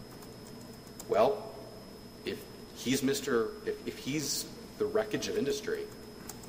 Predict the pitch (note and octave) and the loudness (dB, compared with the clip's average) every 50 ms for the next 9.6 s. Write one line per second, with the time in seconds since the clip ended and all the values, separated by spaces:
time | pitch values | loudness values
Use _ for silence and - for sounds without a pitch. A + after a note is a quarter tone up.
0 | - - - - - - - - - - - - - - - - - - - - | -12 -12 -14 -14 -14 -12 -12 -12 -12 -12 -14 -14 -14 -14 -14 -14 -14 -14 -8 -4
1 | - F#2+ F#2+ F2 G#2 G#2 - D3 B2 - B2+ A#2 - A2 - - A#2+ A#2 - - | -2 -2 2 4 4 4 4 2 2 6 4 6 4 2 0 4 4 4 4 6
2 | G#2+ G2 F#2+ - C3+ C3+ B2+ A2 - F2+ F2 E2+ E2+ E2 - - - G2 G2 F#2+ | 4 4 4 6 6 8 8 8 6 4 2 2 2 -2 -2 0 4 4 6 6
3 | - - F#2+ - F2+ F2+ F2 F2+ F#2 F2 - F2+ E2+ - - A2+ A#2 A2 - - | 4 2 -2 0 0 0 0 0 -2 -2 -2 -2 -2 0 4 6 6 6 6 2
4 | - - - - - - - - - - - - - - - - - - - - | -4 -8 -10 -10 -10 -12 -12 -12 -12 -14 -12 -12 -12 -12 -12 -12 -12 -12 -12 -12
5 | - - - - - - - - - - - - - - - - - - - - | -12 -14 -14 -14 -14 -14 -14 -14 -14 -14 -14 -12 -12 -14 -12 -14 -14 -14 -14 -14
6 | - - - G#2+ B2+ D#3+ F#3+ F3 D#3 D#3 C#3 - - C3 B2+ B2+ C3 A#2+ - - | -10 -2 4 6 6 8 8 6 4 4 2 2 2 4 4 6 4 4 4 2
7 | A#2 G#2 G#2 G#2 G#2+ - - G2+ G2 F#2 - - G#2 - - A2+ A#2+ B2+ A2 F2 | 2 2 0 -2 -4 -2 0 0 0 0 0 -4 -4 0 2 2 2 4 2 2
8 | E2+ E2+ - G#2+ F#2+ - - F2 F2 E2+ E2 E2+ F2+ G2+ - - - - G#2 - | 2 2 2 2 0 0 -2 -4 -6 -4 -2 0 0 0 0 0 2 2 2 2
9 | - - E2+ - - - - G#2 A2 - - | 2 -6 -6 -6 -6 -2 2 2 2 2 2